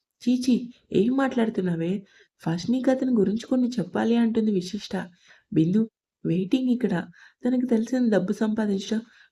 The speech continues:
నన్ను ప్రేమించడం, తనకు తెలియని ఫీలింగ్స్. ఆ ఎమోజీస్ చూసి నవ్వటం, ఏడవటం, ప్రేమగా మాట్లాడడం, జోక్స్ వేయటం, షాక్ అవడం ఎక్స్ట్రా. అంతేనా?" "ఎస్,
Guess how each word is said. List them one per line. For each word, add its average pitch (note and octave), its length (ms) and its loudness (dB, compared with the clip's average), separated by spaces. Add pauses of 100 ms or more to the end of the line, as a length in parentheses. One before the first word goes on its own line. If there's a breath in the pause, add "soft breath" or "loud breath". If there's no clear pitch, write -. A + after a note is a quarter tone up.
(120)
నన్ను E3+ 260 2
ప్రేమించడం, G#3 640 0 (380)
తనకు B3 240 0
తెలియని B3+ 580 2 (260 loud breath)
ఫీలింగ్స్. G3 520 2 (720)
ఆ A3+ 140 2
ఎమోజీస్ G#3 640 0
చూసి A3+ 480 0 (360)
నవ్వటం, E3+ 580 0
ఏడవటం, A3+ 480 2
ప్రేమగా A3 420 0
మాట్లాడడం, A3 580 0
జోక్స్ F#3 380 -4
వేయటం, G#3+ 480 -2 (460 soft breath)
షాక్ F#3 380 -2
అవడం A3+ 260 2 (100)
ఎక్స్ట్రా. F3+ 440 -4 (420 soft breath)
అంతేనా?" A3 560 0 (1040)
"ఎస్, G3+ 240 2